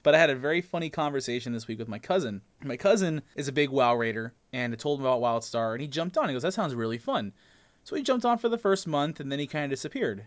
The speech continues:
I kinda thought about it. I didn't really think much about it. I figured he went back to WoW, whatever. Eh, kind of a shame. I like playing with him 'cause he's pretty fun to play with, and he, he's a big Raider fan.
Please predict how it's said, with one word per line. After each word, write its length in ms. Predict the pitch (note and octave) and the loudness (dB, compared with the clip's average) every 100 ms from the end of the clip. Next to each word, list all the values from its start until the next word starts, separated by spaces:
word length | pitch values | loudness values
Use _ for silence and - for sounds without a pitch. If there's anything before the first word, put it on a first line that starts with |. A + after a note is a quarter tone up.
| _ _ - | _ _ -14
I 80 | A#2+ | -4
kinda 180 | D3 | -4
thought 200 | C#3 D#3 | 2 2
about 220 | D3+ C3 C3 | 4 4 2
it. 100 | B2 | 0
I 40 | |
didn't 120 | G#3 | -2
really 120 | B3+ G3+ | 0 0
think 120 | F#3 | 0
much 160 | E3+ D3 | -2 0
about 240 | A#2+ B2 | 2 4
it. 60 | C#3 | 4
I 60 | |
figured 240 | C#3+ D3 C3 | 0 -2 -2
he 100 | C3+ | -2
went 220 | C3 A#2 | -2 -2
back 260 | A#2 B2 - | -2 -2 -2
to 160 | B2 | -2
WoW, 280 | B2 A2 A2+ | 0 2 2
whatever. 360 | A2+ G#2 G2+ G#2+ _ _ _ - | 0 -2 -6 -8 _ _ _ -18
Eh, 200 | - - | -6 -2
kind 180 | A#3 G#3 | 4 6
of 60 | E3+ | 6
a 20 | |
shame. 280 | - C#3 C3 | 4 2 4
I 60 | |
like 140 | B2+ B2 | 2 2
playing 220 | D3 C#3+ | 2 2
with 120 | B2 | 2
him 120 | A#2+ | -2
'cause 80 | A#2 | -2
he's 100 | F#2+ | -6
pretty 220 | - B2+ | -2 -2
fun 160 | A#2 A#2 | 0 -2
to 80 | A#2 | 2
play 180 | - E3+ | 6 6
with, 160 | A2 | 4
and 80 | B2+ | 0
he, 260 | D#3 D3+ C#3+ | 2 2 2
he's 260 | - G3 | 2 6
a 40 | F#3 | 6
big 240 | D3+ C3 | 6 2
Raider 280 | A#2+ B2 A#2 | 4 4 2
fan. 380 | - A2+ F#2 | -2 -4 -4